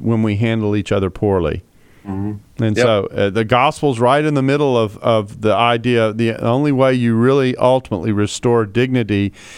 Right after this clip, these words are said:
Speaker 1: is by reconnecting people to the, to their relationship with God, which is part of why they were created to begin with, and, and that is, uh, to serve Him.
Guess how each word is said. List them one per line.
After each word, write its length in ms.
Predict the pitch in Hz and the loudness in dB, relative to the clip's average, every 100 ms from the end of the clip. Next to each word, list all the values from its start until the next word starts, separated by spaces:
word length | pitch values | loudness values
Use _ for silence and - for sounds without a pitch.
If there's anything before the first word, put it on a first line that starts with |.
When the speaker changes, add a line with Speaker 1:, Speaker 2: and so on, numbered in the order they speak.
| - - | -8 0
Speaker 1:
is 200 | 214 214 | 0 0
by 220 | 151 160 | 2 2
reconnecting 800 | 151 202 202 175 175 - 170 147 | 2 0 0 0 0 0 -2 0
people 340 | 165 160 160 | 0 0 -2
to 200 | 156 170 | 0 0
the, 200 | 147 139 - - - - - | 0 0 -4 -16 -20 -20 -4
to 120 | - 147 | 0 2
their 200 | 143 135 | 2 2
relationship 680 | 131 131 147 156 139 143 135 | 4 2 2 -2 -2 -2 0
with 160 | 131 | -2
God, 320 | - 135 135 131 | 2 2 2 0
which 200 | 131 - | -2 -2
is 160 | 123 | -4
part 360 | - 143 139 139 | -2 0 2 2
of 120 | 127 | 0
why 240 | 135 127 | 0 2
they 80 | 135 | 0
were 180 | 131 131 | 0 -2
created 440 | - 139 131 127 123 | -2 0 0 0 -2
to 60 | |
begin 340 | 127 123 135 139 | -2 0 0 0
with, 220 | 117 113 | 0 0
and, 180 | 110 110 | -2 -2
and 420 | - 110 107 - 113 | -2 -2 -2 0 0
that 180 | 113 | 0
is, 260 | 110 104 - | 0 -2 -6
uh, 280 | - 104 98 | -4 -2 -4
to 100 | - | -6
serve 320 | 104 - 107 101 | -4 0 0 0
Him. 240 | 110 85 | -2 -2